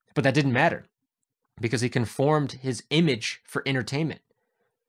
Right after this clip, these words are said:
And he found a way to override reality with image.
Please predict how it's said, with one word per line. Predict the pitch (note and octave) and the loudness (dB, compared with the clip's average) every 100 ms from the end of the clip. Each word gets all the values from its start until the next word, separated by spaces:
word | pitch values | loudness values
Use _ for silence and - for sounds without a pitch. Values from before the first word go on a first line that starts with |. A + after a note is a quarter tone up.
| _ _ | _ _
And | A#2+ | -2
he | B2 | 0
found | C3+ D3+ D#3 | 2 4 4
a | |
way | C#3 D#3 | 4 4
to | C#3+ | 2
override | A#2+ B2+ B2+ A#2+ B2 C3 A2+ | 0 0 2 4 4 2 0
reality | A2 A2+ C#3+ B2 G2 G2 _ - - | 2 4 2 0 -4 -6 _ -14 -8
with | F#2+ | -6
image. | - C#3 A2+ - - | -4 -6 -6 -10 -14